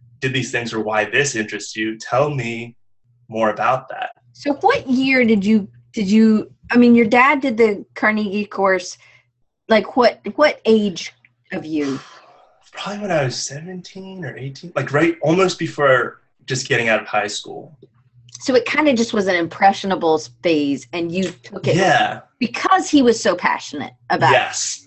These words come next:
Speaker 2: And I
Speaker 1: Oh,
Speaker 2: think
Speaker 1: yeah.
Speaker 2: maybe if your English teacher hadn't kinda set that stage, you might not have been as, uh, pliable.
Speaker 1: I think so. I think so. I owe s-, I, I, I owe a lot to them for that.
Speaker 2: So, but then you also sh-, so we have, like, ten minutes left.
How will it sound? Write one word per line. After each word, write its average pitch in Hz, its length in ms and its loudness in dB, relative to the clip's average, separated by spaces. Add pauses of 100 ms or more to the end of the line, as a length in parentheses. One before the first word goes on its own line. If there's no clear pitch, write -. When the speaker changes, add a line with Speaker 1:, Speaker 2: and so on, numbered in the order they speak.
Speaker 2:
And 247 80 4
I 285 60 6
Speaker 1:
Oh, - 80 2
Speaker 2:
think 110 100 -2
Speaker 1:
yeah. - 180 -6 (180)
Speaker 2:
maybe 240 340 2
if 220 140 0
your 202 160 -4 (120)
English 233 360 2
teacher 196 300 -4
hadn't 190 340 0
kinda 175 240 -4
set - 340 -2
that - 220 0
stage, 170 580 -4
you 180 80 -4
might 170 220 -2
not 170 160 0
have 156 120 -4
been 160 220 -2
as, 147 340 -2 (640)
uh, 113 300 -2
pliable. 139 680 -2 (180)
Speaker 1:
I 135 80 -8
think 226 340 -6
so. 196 640 -4
I 131 80 -8
think 151 220 -6
so. 127 460 -4
I 123 160 -2
owe 131 220 4
s-, - 260 -6
I, 123 160 0
I, 131 160 -2 (200)
I 131 120 2
owe 123 120 0
a - 20 0
lot 113 340 -4
to - 100 -18
them 110 440 -20
for - 80 -20
that. - 300 -14
Speaker 2:
So, 247 280 2 (440)
but 277 140 0
then 311 160 2
you 320 80 2
also 359 300 -2
sh-, 403 200 -6
so 233 160 0
we 233 120 4
have, 214 120 4
like, 175 200 -4
ten 196 180 -4
minutes 170 320 -8
left. - 300 -12